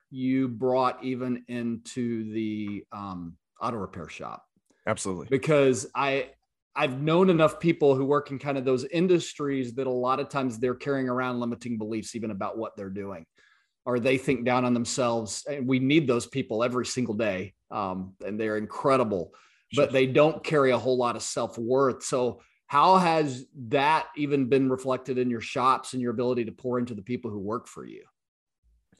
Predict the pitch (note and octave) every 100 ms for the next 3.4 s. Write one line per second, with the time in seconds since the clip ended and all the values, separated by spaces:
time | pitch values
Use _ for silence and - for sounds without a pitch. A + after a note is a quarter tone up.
0 | _ _ - _ - G#3+ G3+ F#3 F3+ -
1 | G3 - - A3+ G3 C#3 D#3 D#3 E3+ C#3
2 | D3 E3 - F#3+ F3+ F#3+ F#3 C3 C#3 -
3 | - D3 -